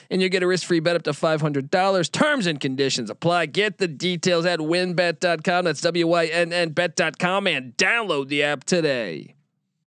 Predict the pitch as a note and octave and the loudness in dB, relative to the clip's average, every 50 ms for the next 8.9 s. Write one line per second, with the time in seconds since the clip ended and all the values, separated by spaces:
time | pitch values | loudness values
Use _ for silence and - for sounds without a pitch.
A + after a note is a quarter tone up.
0 | _ _ _ _ _ _ _ _ A2+ B2+ C#3 D#3 D#3+ - F3+ F3 D#3+ F3 F3+ F#3 | _ _ _ _ _ _ _ _ -2 0 0 0 2 0 0 0 2 2 0 2
1 | E3 G3+ G#3 G3 G#3 G#3 G3+ D#3+ - D#3+ A3+ B3+ C4+ C4+ A#3 G#3+ - G3+ F#3 D#3+ | 0 0 0 2 2 2 0 0 0 2 2 4 4 2 0 -2 0 0 2 2
2 | C#3 B2+ - - - D#3 D#3 D3+ E3 G3 G#3+ A3+ A3 G#3 - G#3+ G3 D3 D3+ E3 | 2 0 -2 -4 -4 -2 -2 0 0 2 2 2 2 2 0 0 -2 0 0 0
3 | F3 G3+ A3 A#3 A#3 A3 G#3+ G#3+ G3+ F3+ F3+ F#3+ G3 G3 G3 F#3 - _ - F#3 | 2 2 2 2 2 2 2 2 2 2 2 2 2 2 0 -2 -8 _ -2 0
4 | G3+ G#3 G#3+ - _ - - D#3+ C#3 C3+ - F3 F3+ G3+ G3+ G3 F3+ E3 D3+ - | 0 0 -2 -4 _ -2 -2 -2 -2 0 -2 0 0 2 0 0 -2 -4 -2 0
5 | F#3 F#3 F#3 F3+ - - F3 F#3 F#3 F3 - _ G3+ F#3+ F3+ F3 - - - - | 0 2 2 0 -2 -2 -2 -2 -2 -2 -2 _ 0 0 0 0 -2 -8 -8 -8
6 | - - - - - - - _ - G#3+ C#4 B3 E3+ D3+ C3+ - D3+ C#3+ C#3 C3+ | -16 -18 -18 -18 -18 -20 -6 _ 0 2 2 2 0 -2 -2 -2 -2 0 2 0
7 | C3+ B2+ - D3 C3+ C3+ C#3+ D3 C3+ - - C3+ C3+ - E3+ D#3+ C#3+ B2+ - - | 0 0 0 0 0 2 2 0 -2 -2 -6 -4 -2 0 0 0 0 -2 -2 -2
8 | D3+ D3 - C3 - F3 E3 E3 E3 D#3 D3 - B2+ - - F#3+ E3+ D3+ | -2 -2 -4 -4 -2 0 0 2 0 -2 -4 -4 -6 -4 0 -2 -2 -2